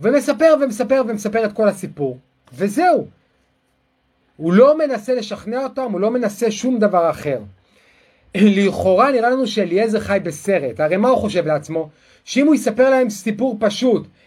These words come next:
הם פתאום ישנו את הדעה שלהם ויתנו לו את רבקה? אבל מה שקורה בפועל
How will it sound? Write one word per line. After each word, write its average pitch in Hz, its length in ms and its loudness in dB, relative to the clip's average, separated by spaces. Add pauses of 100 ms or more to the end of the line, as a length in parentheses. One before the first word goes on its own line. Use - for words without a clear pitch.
הם 170 100 -6
פתאום 208 280 2
ישנו 220 300 -2
את 214 100 -4
הדעה 196 360 2
שלהם 208 420 -2
ויתנו 156 240 0
לו 185 80 2
את 156 120 -6
רבקה? 147 320 -2 (1300)
אבל 175 260 4
מה 277 180 4
שקורה 277 340 2
בפועל 240 640 2